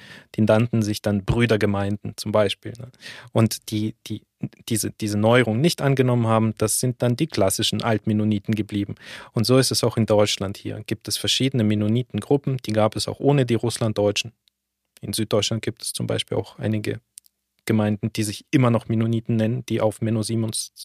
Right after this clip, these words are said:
sich, äh, berufen. Und, äh, die behaupten, dass jetzt un-, in etwa noch zwanzigtausend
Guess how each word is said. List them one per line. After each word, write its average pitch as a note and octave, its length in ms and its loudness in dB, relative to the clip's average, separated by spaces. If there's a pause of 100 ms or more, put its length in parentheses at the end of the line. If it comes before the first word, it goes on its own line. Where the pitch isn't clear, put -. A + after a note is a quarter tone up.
(120)
sich, A2 240 -4 (300)
äh, A2+ 160 -6 (640)
berufen. B2 400 4 (960)
Und, B2 380 0
äh, A2 240 4 (100)
die B2 80 0
behaupten, A2 400 2
dass G2+ 160 0
jetzt - 180 -8
un-, A#2 160 -6 (140)
in A2 100 -4
etwa G#2+ 240 -4
noch G2 160 -2
zwanzigtausend A2+ 1000 2